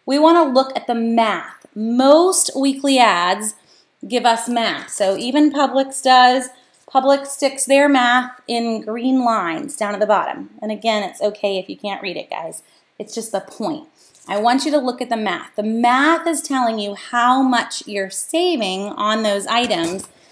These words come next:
Our goal is to only buy it if it's forty percent off or more. So there are gonna be moments in the weekly ad,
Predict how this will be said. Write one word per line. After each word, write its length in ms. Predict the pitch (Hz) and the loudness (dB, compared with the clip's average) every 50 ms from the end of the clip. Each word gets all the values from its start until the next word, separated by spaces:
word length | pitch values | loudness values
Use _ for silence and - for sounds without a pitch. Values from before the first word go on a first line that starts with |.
| _ - - - | _ -20 -10 -2
Our 320 | - 208 220 240 277 294 262 | 2 4 6 6 6 6 6
goal 300 | 277 262 247 240 240 233 | 8 10 10 10 8 8
is 140 | 226 226 - | 4 2 0
to 160 | - 214 - | -4 -4 2
only 400 | - 214 233 247 262 262 269 269 | 4 4 6 6 6 4 4 2
buy 220 | 208 214 180 180 190 | 2 2 2 2 2
it 220 | 190 190 190 - - | 2 0 -2 -2 0
if 260 | 196 226 233 226 226 | 0 0 0 0 -4
it's 280 | - - - - - - | -8 -8 -8 -10 -8 -4
forty 340 | - 214 226 220 220 233 | 0 0 0 0 0 -4
percent 480 | 226 - - 226 220 - - 214 196 - | -8 -8 -8 -8 -6 -6 -6 -6 -4 -2
off 300 | 202 202 202 202 202 - - | -2 0 0 -2 -4 -6 -8
or 100 | 196 202 | -6 -4
more. 440 | 208 214 226 214 185 - - - - - - - - - - - - - - _ _ | 0 2 4 4 4 2 -2 -8 -16 -20 -20 -20 -20 -20 -20 -20 -20 -20 -20 _ _
So 340 | - - - - - - - | -20 -20 -18 -12 -6 -4 -2
there 180 | 220 240 247 | 0 0 0
are 60 | 254 240 | 0 2
gonna 180 | 269 269 277 | 2 2 4
be 120 | 277 277 262 | 4 4 4
moments 640 | 262 262 294 311 285 247 226 240 262 - - - | 4 6 6 6 6 6 4 4 2 -2 -6 -8
in 160 | - - 247 262 | -4 0 0 2
the 100 | 254 247 | 2 0
weekly 400 | 247 247 247 - - - 269 220 | 0 -4 -4 -2 -2 2 6 8
ad, 460 | 196 196 202 226 254 285 277 - | 8 10 10 8 8 6 0 -2